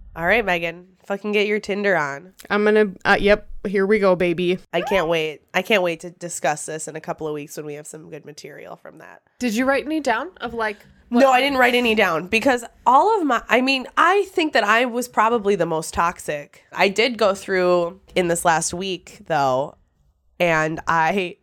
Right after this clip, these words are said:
Speaker 1: thought it'd be fun if I just swiped right on everybody and just would see what messages poured in. I haven't looked at any of these.
Speaker 3: Okay.
Speaker 1: So I'll pull 'em up. We'll see what happens here.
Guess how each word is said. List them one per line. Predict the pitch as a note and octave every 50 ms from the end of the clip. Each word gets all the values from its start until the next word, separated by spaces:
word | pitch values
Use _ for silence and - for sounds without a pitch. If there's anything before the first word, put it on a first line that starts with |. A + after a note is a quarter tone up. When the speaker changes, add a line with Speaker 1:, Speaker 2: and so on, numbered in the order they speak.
| _ _ -
Speaker 1:
thought | G3+ F3+ E3+
it'd | E3+ E3+
be | E3+ E3
fun | - - E3 D#3
if | D#3+ -
I | E3 E3
just | - D3 - -
swiped | - F#3+ F#3 A3 G#3+ - - -
right | D#3+ E3 F3 E3+ E3+ D3+ -
on | - C3+ B2
everybody | C3+ D3 C3 - C3 C3 - - C3+ - - - - - _ _ _ _ _ _ _
and | - E3 F3+
just | D#3+ D#3+ E3 -
would | E3+ E3+ D3 -
see | - - D3 D3+
what | D#3 D#3 D3 - _
messages | E3 D#3 C#3+ D3+ - F3+ F3+ G3 G#3
poured | - - A3+ G#3 G3+ G#3+
in. | A3 G3+ E3
I | - D#3+ F#3
haven't | G#3 E3 D#3+ D#3
looked | D3+ D3+ - -
at | C#3 C3+
any | C3+ C3+ C3+ B2+
of | A#2 -
these. | - - D3+ D#3+ D#3 - - - -
Speaker 3:
Okay. | - A#3+
Speaker 1:
So | - F#3 D#3 D3 C#3+ C#3+ D3+ E3+ - _ _ _ _ _ _ _ _ _ _ _
I'll | - A#3
pull | A#3 - G3+ F#3
'em | E3+ D#3+
up. | D3+ D#3 - _ -
We'll | - F#3
see | - G3+ F#3+
what | D#3
happens | E3 D3+ C#3+ C#3+ - D#3 D3+ D3
here. | - D#3 D#3 F#3 G#3